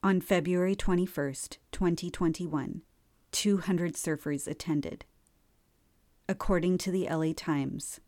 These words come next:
quote, "Many surfers who attended the peace paddle said it was the freest they'd ever felt in the water."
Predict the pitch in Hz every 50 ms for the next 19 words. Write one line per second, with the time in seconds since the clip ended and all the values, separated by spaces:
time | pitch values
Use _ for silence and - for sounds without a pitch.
0 | _ _ _ _ _ _ _ _ _ _ - - - - 190 165 - - - _
1 | _ _ _ _ _ _ _ _ _ _ _ _ - 170 175 180 190 190 190 208
2 | 220 202 - - 185 165 - - 170 165 160 - - 180 165 160 - - 180 165
3 | 156 151 160 147 - - - - - 151 143 - - - - - 170 160 160 170
4 | 175 185 196 202 _ _ _ _ _ _ _ _ - - - - 190 175 170 -
5 | 185 180 165 - - 170 - - - - 170 165 165 165 170 185 - - - -
6 | - _ _ - - 165 156 - - - 165 139 165 165 156 - - 151 147 143
7 | - - - 160 151 151 143 135 139 139 - - - 135 -